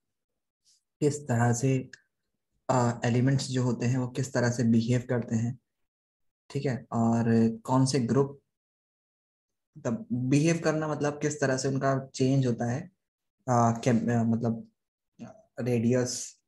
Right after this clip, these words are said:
मेटलिक character, नॉन मेटलिक character, ठीक है। तो हम लोगों ने ये पिछले class में discuss किया था अच्छे से और उसे समझा था, ठीक है। So we have discussed this one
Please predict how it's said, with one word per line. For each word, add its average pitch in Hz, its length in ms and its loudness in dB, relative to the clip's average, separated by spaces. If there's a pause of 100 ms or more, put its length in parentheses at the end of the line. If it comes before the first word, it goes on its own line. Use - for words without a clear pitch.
(720)
मेटलिक 120 380 0
character, 117 400 0
नॉन 117 200 6
मेटलिक 117 340 2
character, 113 500 -2 (560)
ठीक 143 100 -4
है। 135 160 -2
तो 120 100 -2
हम 117 180 2
लोगों 120 160 4
ने 113 80 6
ये 117 120 4
पिछले 113 240 -4
class 107 200 -2
में 107 100 2
discuss 110 300 -4
किया 113 180 -4
था 113 80 -4
अच्छे 110 240 -2
से 135 180 -10 (600)
और 120 80 -2
उसे 131 140 2
समझा 120 400 4
था, - 240 -8 (1040)
ठीक 131 100 -4
है। 131 200 -4 (1400)
So - 100 -6
we 127 180 0
have 127 120 0
discussed 117 360 0
this 113 220 0
one 113 140 -2